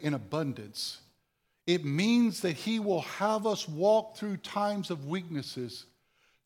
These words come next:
to, for the purpose of eliminating the fear that's attached to that, so that you will live in a vitality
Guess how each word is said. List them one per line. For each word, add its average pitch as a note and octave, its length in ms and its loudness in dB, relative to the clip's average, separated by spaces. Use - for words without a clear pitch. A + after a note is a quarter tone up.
to, F3 300 -2
for F#3 120 4
the D3 100 2
purpose A3 600 -2
of D3+ 200 0
eliminating A#3 960 4
the G#3+ 120 4
fear F#3 580 0
that's F#3 220 4
attached - 600 0
to D#3+ 80 0
that, B2 340 -4
so - 200 2
that F#3 140 8
you A#3 300 4
will D#3+ 340 0
live G#3+ 420 6
in F3+ 160 6
a D#3 80 6
vitality A3 1000 2